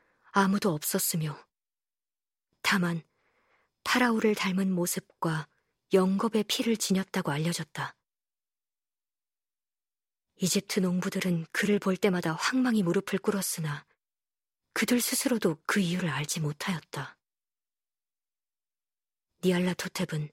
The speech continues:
자신이 이천칠백 년간의 암흑에서 깨어났으며 지구 밖에서 전해진 메시지를 들었노라 말하였다. 까무잡잡한 피부에 허리호리한 체구,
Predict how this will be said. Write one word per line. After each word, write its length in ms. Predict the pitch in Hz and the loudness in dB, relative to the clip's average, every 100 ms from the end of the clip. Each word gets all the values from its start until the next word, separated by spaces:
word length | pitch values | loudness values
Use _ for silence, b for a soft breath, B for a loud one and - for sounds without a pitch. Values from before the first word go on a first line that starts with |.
| _ _ _ _ _ _ _ _ _ _ | _ _ _ _ _ _ _ _ _ _
자신이 560 | - 196 - 196 185 156 b b b | -2 0 2 2 0 -4 b b b
이천칠백 680 | 202 202 240 220 - 277 254 | 0 2 2 2 2 2 2
년간의 440 | 226 208 202 202 | 2 2 2 2
암흑에서 440 | 180 165 190 190 185 | 2 2 0 0 -2
깨어났으며 800 | - 214 190 180 - 156 139 - _ _ _ _ _ _ _ - | 0 2 0 -2 -2 -4 -6 -10 _ _ _ _ _ _ _ -2
지구 280 | - 175 185 | 0 2 2
밖에서 460 | - - 185 202 | 0 -2 -2 -2
전해진 440 | - 185 180 190 175 | -2 -2 -2 0 2
메시지를 500 | 165 - 208 190 180 | 2 0 0 0 0
들었노라 460 | 190 196 185 160 | 0 0 0 -2
말하였다. 680 | 139 151 156 147 - 143 - _ _ _ _ _ _ _ _ _ _ _ _ _ _ _ _ _ _ _ _ - | -2 -4 -4 -6 -8 -10 -10 _ _ _ _ _ _ _ _ _ _ _ _ _ _ _ _ _ _ _ _ 0
까무잡잡한 840 | 185 175 175 175 - 175 - 180 | 2 2 0 -4 -4 -4 -4 -4
피부에 480 | - - 170 160 151 - _ _ _ _ _ _ - - | -4 -4 -2 -4 -4 -10 _ _ _ _ _ _ -8 -2
허리호리한 480 | 254 220 214 170 | 0 0 -2 -4
체구, 340 | 147 - - | -4 -4 -6